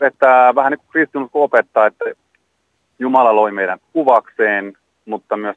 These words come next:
kaltaisekseen. Ja tämä on se asia, mitä kristinuskossa ei hirveästi alleviivata tarpeeksi. Riippuu kyllä perinteestä. On erilaisia, gnostilaisuus esimerkiksi, siellä,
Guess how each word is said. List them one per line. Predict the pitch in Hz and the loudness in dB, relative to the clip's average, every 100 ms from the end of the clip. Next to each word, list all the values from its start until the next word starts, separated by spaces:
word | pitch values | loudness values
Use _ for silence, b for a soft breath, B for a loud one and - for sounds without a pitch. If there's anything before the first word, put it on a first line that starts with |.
| _ | _
kaltaisekseen. | 160 131 - 92 - 101 - - 90 | 2 2 2 -2 -2 -8 -8 -8 -8
Ja | 90 | -4
tämä | 160 | 0
on | 170 143 | 0 0
se | |
asia, | 113 - 110 | -4 -2 -8
mitä | 95 95 | -6 -8
kristinuskossa | - 113 - 92 87 101 _ 101 | -6 -10 -10 -18 -18 -20 _ -8
ei | 98 | -6
hirveästi | 110 98 95 | -6 -6 -6
alleviivata | 131 135 104 90 87 92 _ | 0 0 0 -6 -12 -14 _
tarpeeksi. | - 123 101 - 87 - - - | -2 0 -2 -4 -10 -10 -20 -18
Riippuu | 139 180 185 160 147 _ _ | -6 -6 -4 -6 -6 _ _
kyllä | 147 139 | -4 0
perinteestä. | 139 120 92 87 _ 104 b b _ | 0 -2 -8 -14 _ -18 b b _
On | 139 | -4
erilaisia, | 135 123 113 101 - 95 90 b b _ | -2 -2 0 0 0 -6 -6 b b _
gnostilaisuus | 120 113 113 104 98 101 95 | -2 -2 -2 -2 -2 -10 -12
esimerkiksi, | 104 98 95 95 _ | -14 -12 -12 -14 _
siellä, | 101 95 | -4 -4